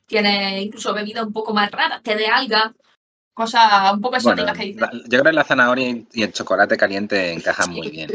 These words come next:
Speaker 1: <laughs>
Speaker 2: así que
Speaker 1: Sí, vamos, eso, digestivo. <laughs> Coges tu chocolate caliente y tu zanahoria, que sorprendentemente combinan bien,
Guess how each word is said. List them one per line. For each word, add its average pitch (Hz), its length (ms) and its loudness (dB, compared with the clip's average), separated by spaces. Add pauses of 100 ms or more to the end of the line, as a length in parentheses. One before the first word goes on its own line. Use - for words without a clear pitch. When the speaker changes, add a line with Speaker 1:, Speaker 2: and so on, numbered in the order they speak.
Speaker 1:
<laughs> - 20 -20
Speaker 2:
así - 260 -2
que - 240 -8 (1400)
Speaker 1:
Sí, 202 360 -10
vamos, 208 340 0
eso, 226 400 -4 (340)
digestivo. 208 580 -6 (720)
<laughs> - 1120 -6
Coges 453 300 2
tu 330 120 0
chocolate 240 480 2
caliente 214 460 0
y 208 60 -4
tu 196 100 -8
zanahoria, 208 500 -2
que 214 240 0 (360)
sorprendentemente 339 840 -2
combinan 254 680 0
bien, 214 600 -2